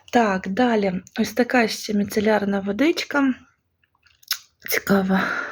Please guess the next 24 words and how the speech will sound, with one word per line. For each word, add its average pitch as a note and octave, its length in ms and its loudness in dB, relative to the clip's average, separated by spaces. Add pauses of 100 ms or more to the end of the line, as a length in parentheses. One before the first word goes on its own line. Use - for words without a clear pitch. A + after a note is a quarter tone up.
фірма. C4+ 560 4
Перший G#3+ 320 -4
раз G3+ 140 -8
користувалася, C4 640 -2
це - 160 -14
був G3+ 100 0
у G3+ 40 4
мене G3 220 2
якийсь - 240 -8
такий - 380 -10 (140)
набір, G3 400 -4 (240)
<clears throat> - 1200 0
ем, F#3+ 720 2
сюрприз F#3+ 640 -2 (720)
з F#3+ 140 -4
eBay. F#3+ 520 2 (800)
Дуже A3+ 240 6
класна, G#3+ 580 2 (340)
приємно G#3+ 600 0
пахне, G3+ 600 -2
так, - 360 -8 (500)
такою F#3 560 0
дорогою F#3+ 880 2
косметикою. F#3+ 840 -6